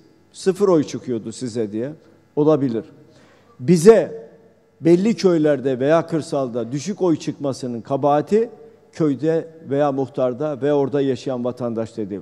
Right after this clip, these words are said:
O kabahat bize ait. Sen gittin mi? Köyüne gittin mi? Oturdun mu?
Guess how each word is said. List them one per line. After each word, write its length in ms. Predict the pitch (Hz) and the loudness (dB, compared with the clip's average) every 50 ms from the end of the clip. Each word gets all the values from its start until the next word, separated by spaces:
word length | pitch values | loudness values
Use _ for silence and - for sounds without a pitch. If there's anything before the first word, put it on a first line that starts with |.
| - - | -8 -4
O 120 | 156 156 | -6 -4
kabahat 400 | - 160 165 147 165 190 220 220 220 - - - - - - 131 | 0 0 2 4 6 4 4 4 0 -8 -20 -20 -20 -16 -10 -10
bize 220 | 143 123 123 175 | -6 0 2 2
ait. 240 | 165 135 113 104 - - - - - - _ - | 2 2 0 -4 -8 -14 -20 -20 -20 -20 _ -12
Sen 240 | - - 143 143 139 | -4 -2 -2 0 2
gittin 340 | 139 165 165 - 247 262 294 | 0 0 0 0 -2 0 0
mi? 180 | 269 170 131 - - - _ _ _ _ - | -2 -4 -6 -10 -18 -20 _ _ _ _ 0
Köyüne 320 | - 160 156 151 151 160 | 4 4 6 6 4 4
gittin 340 | 147 156 170 - - 220 262 | 2 2 0 0 0 -2 -2
mi? 140 | 285 269 208 151 - - - - - | -2 -4 -6 -10 -12 -20 -18 -6 0
Oturdun 520 | 143 156 151 - 170 160 151 185 214 269 | 0 0 2 2 0 2 4 2 2 2
mu? 160 | 294 269 190 | 0 -6 -8